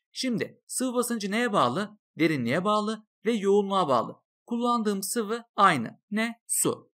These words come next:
Dolayısıyla yoğunluğu düşünmeme gerek yok. Neye bakacağım? Yüksekliğe bakacağım.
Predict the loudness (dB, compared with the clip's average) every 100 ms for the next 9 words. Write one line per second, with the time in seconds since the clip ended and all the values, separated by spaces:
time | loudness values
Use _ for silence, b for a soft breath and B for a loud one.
0 | -2 0 0 0 0 -2 -4 _ _ 2
1 | 4 4 -2 -6 -6 -4 -2 -2 -2 -2
2 | -2 -2 -4 _ _ -4 0 0 -2 -2
3 | -2 -4 _ _ -10 -4 -2 0 0 0
4 | -2 -6 -10